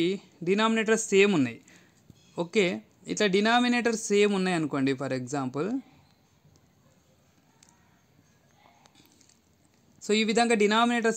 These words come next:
సేమ్ ఉంటే మనం న్యూమరేటర్స్ని డైరెక్ట్గా యాడ్ చేస్తాం ఎల్సిఎం చేసి. So, ఇక్కడ డినామినేటర్ సేమ్ ఉంది కాబట్టి ఎక్స్ క్యూబ్ ప్లస్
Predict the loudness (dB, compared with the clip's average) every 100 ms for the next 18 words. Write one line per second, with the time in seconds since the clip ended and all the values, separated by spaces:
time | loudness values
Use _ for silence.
0 | 2 2 2 0 0 0 0 -2 0 0
1 | 0 0 0 0 -2 -2 0 0 0 -2
2 | 0 0 0 -4 -14 -20 -16 2 4 4
3 | 4 -2 -4 -8 -12 -12 -12 -6 -4 -2
4 | 0 0 -2 -8 -12 -18 -20 _ -6 -2
5 | 2 2 2 2 2 2 2 2 0 2
6 | 0 0 0 0 0 0 -2 -8 _ -8
7 | -6 -8 -6 -4 -2 -2 -4